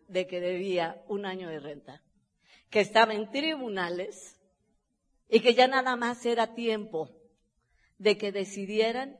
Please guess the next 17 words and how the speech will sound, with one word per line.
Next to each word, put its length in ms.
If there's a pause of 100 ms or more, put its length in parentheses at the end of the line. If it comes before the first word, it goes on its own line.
y 120
que 200
ella 220
definitivamente 1040 (280)
tenía 560
que 180
desalojar 1000
el 100
departamento 720
donde 260
vivía. 360 (760)
Porque, 340
pues 260
porque 360
no 160
había 220
pagado. 880